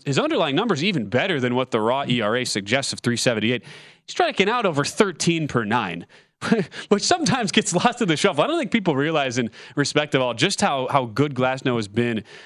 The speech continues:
uh, with, with missing bats overall. But, uh, but this Orioles pitching staff is, uh, is no joke. And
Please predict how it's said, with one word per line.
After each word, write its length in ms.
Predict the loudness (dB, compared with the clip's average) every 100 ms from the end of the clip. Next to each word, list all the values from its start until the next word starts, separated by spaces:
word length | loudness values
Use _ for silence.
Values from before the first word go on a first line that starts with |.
| -4
uh, 100 | 0
with, 280 | 0 -2 -2
with 160 | 0 0
missing 320 | 0 -2 0
bats 340 | 0 0 -2
overall. 440 | -2 0 0 0 0
But, 200 | -2 -4 -20 _
uh, 60 | 0
but 140 | 2
this 160 | 2 0
Orioles 360 | 0 0 -2
pitching 300 | -2 0 0
staff 340 | 0 0 0 -2
is, 240 | -2 0
uh, 60 | 0
is 180 | 0 0
no 140 | 0
joke. 360 | 0 0 0
And 120 | -2